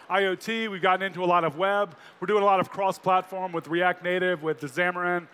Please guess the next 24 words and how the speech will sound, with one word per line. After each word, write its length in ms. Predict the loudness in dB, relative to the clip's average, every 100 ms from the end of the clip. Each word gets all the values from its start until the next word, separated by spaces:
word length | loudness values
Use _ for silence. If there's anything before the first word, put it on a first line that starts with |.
| -20 -4
other 200 | 0 0
frameworks 520 | 0 -4 -2 -4 -2
like 120 | -2 0
that, 220 | 0 -2
progressive 400 | -2 -4 -4 -4
web 180 | -2 -2
apps. 400 | -4 -6 -14 -20 -20 -20 -20 -16 -4
And 360 | 0 0 -4 -14 _ _ _ -2
I'm 160 | 0
gonna 140 | 0 -2
be 120 | -4
showing 420 | -2 -2 -2 -6
you 160 | -6 0
how 220 | 2 2
to 180 | 0 -10
use 280 | -8 -8 -10
some 160 | -10
of 80 | -6
the 100 | -6
tools 340 | -2 -2 0
that 100 | 0
we 140 | -2 0
have 260 | 2 0
to 140 | -2